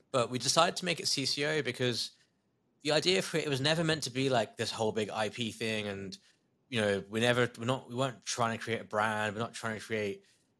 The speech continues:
a tech company. We're not trying to create, like, uh, an events company or anything like that. It's just, like,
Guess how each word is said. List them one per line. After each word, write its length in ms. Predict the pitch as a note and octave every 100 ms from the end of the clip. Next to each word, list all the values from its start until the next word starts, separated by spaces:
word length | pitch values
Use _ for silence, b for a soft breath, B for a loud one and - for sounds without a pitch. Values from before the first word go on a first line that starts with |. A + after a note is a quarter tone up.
| -
a 100 | G2+
tech 320 | - C3+ G2+
company. 600 | - A2 G#2+ A2 G#2+ G#2+
We're 80 | G#2
not 180 | A2+ -
trying 240 | - A2+
to 60 | G#2
create, 440 | - A2 G#2 G2+
like, 440 | G#2+ G2+ F#2+ - - _ _ _ _ -
uh, 220 | G#2 G2+ G2
an 80 |
events 340 | G#2+ A#2+ A2 -
company 340 | A#2+ G#2+ A2
or 40 | A2+
anything 260 | B2+ G#2+
like 200 | G#2 A2+
that. 180 | F#2+ E2
It's 100 | G2
just, 260 | - C#3 C3+
like, 340 | B2 G#2 -